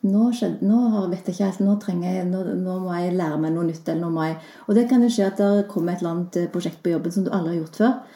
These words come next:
Det kan komme at det kommer noe negativt som har skjedd, som, eh, setter en stein i veien for der du har hatt det så greit, som gjør at du,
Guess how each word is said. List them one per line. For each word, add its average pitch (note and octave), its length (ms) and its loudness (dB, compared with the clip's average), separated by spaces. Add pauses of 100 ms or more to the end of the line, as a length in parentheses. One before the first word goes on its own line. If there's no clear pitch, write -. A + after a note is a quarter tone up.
(400)
Det G#3 120 4
kan G#3 100 4
komme F3 280 2
at F#3 240 -2
det G3 120 0
kommer F3 240 -4
noe F3+ 140 2
negativt A3 500 0
som A3 140 4
har A3 80 6
skjedd, A#3 260 2
som, G#3 380 4
eh, G3 180 2
setter G3 320 -2
en F#3+ 120 2
stein F3 360 -2
i G3 80 2
veien E3+ 320 -4
for G3 100 -2
der F3 140 -2
du F#3+ 500 0 (100)
har F3+ 240 -6
hatt F3+ 100 -10
det F3 100 -10
så G#3 120 0
greit, C4+ 260 2 (560)
som A3 140 4
gjør F#3+ 220 4
at G3 120 -4
du, G3 80 0